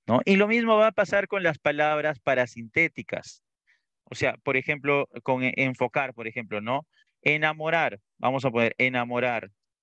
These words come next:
incluye a... Enamorar incluirá a qué? A amor, ¿no? Claro, porque está ahí, ¿no? Enamorar incluye amor. Entonces pensemos, ¿no?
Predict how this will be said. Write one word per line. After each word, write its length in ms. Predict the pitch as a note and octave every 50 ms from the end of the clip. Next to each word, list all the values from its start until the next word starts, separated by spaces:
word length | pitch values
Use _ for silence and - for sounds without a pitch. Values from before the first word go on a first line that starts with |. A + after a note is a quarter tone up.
| _ _ _ _
incluye 600 | _ C3 C#3 C3+ - D#3 E3 D#3 C#3+ C3 C3 C3
a... 160 | C#3+ D#3 E3+ E3 _ _ _ _ _ _ _ _ _ _ _ _ _ _ _ _ _ _ _ _ _ _ _ _ _ _ _ _ _ _ _ _ _ _ _ _ _ _ _ _ _ _ _ _ _ _ _ _ _ _ _ _ G4+ _ _ _ _ _ _ _ _ _ _ _ _ _ _ _
Enamorar 480 | - A2+ A#2+ B2 A#2 A#2 B2 C3 C#3 C#3
incluirá 600 | C#3+ B2 _ - B2+ A#2+ A#2 A2+ A2 A#2+ A#2 - -
a 80 | G#2+ G#2+
qué? 300 | - - G2 F#2 F#2+ - _ _ _
A 240 | - F#2 F2+ F2 F2
amor, 420 | F2 G2+ G2 F#2+ F#2 E2+ - -
¿no? 220 | F#2 G2 B2+ E3+ - _ _ _ _ _ _ _ _ _ _ _ _ _ _ _ _ _ _ _ _ _ _
Claro, 280 | F#2+ F2+ F2+ - - -
porque 280 | - A2 - - -
está 280 | A2+ - - - B2 A#2
ahí, 260 | A2+ A2+ A2 G2 F2+
¿no? 180 | F2+ G2 G2+ A2 - -
Enamorar 540 | - A2 G#2 G2+ G2+ G2+ G2 G2+ A2 C3 C#3
incluye 340 | C3 G#2+ - G2 F#2+ F#2+
amor. 340 | F#2 F#2 G#2 A2 G#2+ G2+ - - _ _ _ _ _ _ _ _ _ _ _ _ _ _ _ _ _ _ _ _ _ _ _ _ _ _ _
Entonces 420 | - A#2 G2+ G2 A2 G#2+ G#2 A#2 G#2+
pensemos, 640 | - - G#2+ G#2+ - A#2 G#2 G2 F2 F2 F2 -
¿no? 200 | - A#2 B2+ C#3